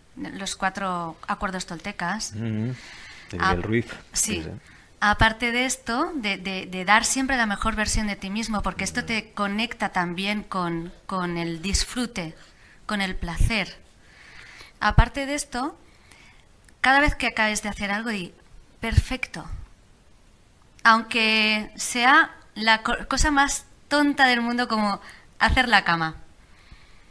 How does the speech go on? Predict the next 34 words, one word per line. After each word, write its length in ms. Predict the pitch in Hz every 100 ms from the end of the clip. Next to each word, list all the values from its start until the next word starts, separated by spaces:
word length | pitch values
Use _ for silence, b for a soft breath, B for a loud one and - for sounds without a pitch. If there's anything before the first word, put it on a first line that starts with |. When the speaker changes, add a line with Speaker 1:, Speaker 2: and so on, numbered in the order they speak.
| b b -
Speaker 1:
Hacer 240 | 214 262
la 140 | 294 285
cama, 400 | 294 302 381 415
para 220 | - 220
mí, 100 | 226
se, 400 | 262 - 269 254
en 100 | 214
un 100 | 220
momento, 280 | 233 247 247
y 100 | 233
yo 80 | 226
te 80 | 311
estoy 180 | - 285
hablando 340 | 254 254 247 240 -
todo 140 | 269
el 80 | 269
rato 180 | 254 277
de 60 | 262
experiencias 480 | - 208 208 214
personales. 500 | - 190 190 160 151 151
Speaker 2:
Sí, 140 | 127
sí, 180 | 120 113
sí, 220 | 110 131 -
que, 120 | 85
que 100 | -
al 60 | 101
fin 120 | 117
y 20 |
al 80 | 110
cabo 180 | 123 131
son 120 | 135
las 120 | 123
válidas. 460 | 107 92 80 76 - - - -
Speaker 1:
Mm. 220 | 220 208